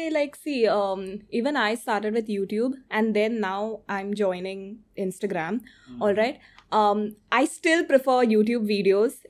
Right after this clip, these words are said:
Speaker 1: If I get a chance and if I get, like, a good team, like, you know, good resources, then I would love to work is on YouTube itself and,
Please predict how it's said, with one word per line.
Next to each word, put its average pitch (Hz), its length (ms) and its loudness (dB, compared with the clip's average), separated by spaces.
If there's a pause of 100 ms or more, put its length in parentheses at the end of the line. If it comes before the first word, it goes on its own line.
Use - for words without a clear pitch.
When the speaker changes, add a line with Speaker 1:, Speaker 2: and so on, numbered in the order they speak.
Speaker 1:
If 214 60 -6
I 226 100 4
get 208 280 4
a 262 120 -6
chance 220 320 0
and 214 100 0
if 214 100 -2
I 220 80 0 (120)
get, 208 220 -2
like, 214 100 -6
a 220 80 0
good 202 380 0 (920)
team, 208 600 2
like, 196 220 -2
you 208 60 0
know, 254 240 -2 (160)
good 226 220 6
resources, 220 680 0
then 220 380 2
I 202 120 2
would 220 200 0
love 190 300 -2
to 262 80 -4
work 202 320 -4
is 233 100 -8
on 214 140 -2
YouTube 190 400 -6
itself 190 560 -4 (100)
and, 175 320 -10